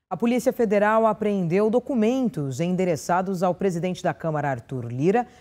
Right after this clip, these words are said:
além de anotações manuscritas com valores e referência ao nome Arthur, durante a Operação Hefesto, que investiga fraudes na compra de kits de robótica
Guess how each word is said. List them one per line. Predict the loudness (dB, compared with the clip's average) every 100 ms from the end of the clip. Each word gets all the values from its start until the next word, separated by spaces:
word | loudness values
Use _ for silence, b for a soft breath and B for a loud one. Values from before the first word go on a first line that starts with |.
| B
além | -2 0 0 0
de | 0 0
anotações | 0 0 0 -2 -2 0 0 0
manuscritas | 0 2 0 -4 -6 -4 0 0 0 -6 b b
com | 0 2
valores | 2 2 4 4 4 2 0 -2
e | 0
referência | 0 2 0 2 -2 -4
ao | -2
nome | 0 -2 -2
Arthur, | -4 -4 0 0 0 b b b
durante | -2 0 0 0
a | 0
Operação | 2 0 0 -2
Hefesto, | -2 0 0 0 -4 -12 -12 b b _
que | -2
investiga | 0 0 -2 -2 0
fraudes | -2 -6 -2 0 0 -2 0 0 0
na | -2 -2
compra | -4 -4 -4
de | -4
kits | -4 -6 -4 -6 -4
de | -4
robótica | -4 -4 -2 -2 0 -2